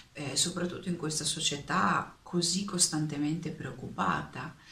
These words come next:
così costantemente proiettata nel futuro, così costantemente spesso anche dilaniata da meccanismi come angosce, paure,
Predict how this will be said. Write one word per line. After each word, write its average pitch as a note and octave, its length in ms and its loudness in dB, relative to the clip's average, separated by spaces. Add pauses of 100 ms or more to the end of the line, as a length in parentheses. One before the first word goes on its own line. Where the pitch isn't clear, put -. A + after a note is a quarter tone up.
(200)
così F3 360 0
costantemente D3+ 920 -4
proiettata D3 600 -6
nel D3 240 -2
futuro, - 800 -6 (420)
così E3+ 320 -4
costantemente E3+ 1400 2 (140)
spesso - 580 0
anche D#3+ 800 0
dilaniata D#3 920 2
da D#3 140 -2
meccanismi D#3+ 680 -2
come D#3+ 340 -2
angosce, - 800 0 (380)
paure, D#3 720 -4